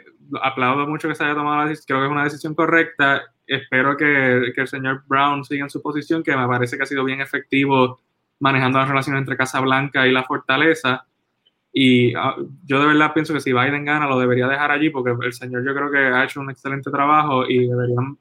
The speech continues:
vigilar ese dinero. Creo que va a haber menos corrupción, probablemente va a haber algo, porque siempre son creativos en Puerto Rico, somos, somos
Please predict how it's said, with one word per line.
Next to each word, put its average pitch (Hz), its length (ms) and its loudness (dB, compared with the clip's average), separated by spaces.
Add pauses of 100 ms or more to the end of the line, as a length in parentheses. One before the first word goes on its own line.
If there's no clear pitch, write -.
(120)
vigilar 131 340 0
ese 151 160 -4
dinero. 165 400 2 (340)
Creo 151 200 2
que 165 60 4
va 165 80 6
a - 20 6
haber 165 140 4
menos 165 220 2
corrupción, 165 500 -2
probablemente 143 480 -2
va 156 60 0
a - 20 2
haber 156 180 0
algo, 127 340 0
porque 127 180 -10
siempre 135 540 -2 (320)
son 139 220 -8
creativos 135 480 0
en 135 120 -6
Puerto 135 260 -6
Rico, 135 320 -4
somos, 131 280 -4 (240)
somos 135 640 -6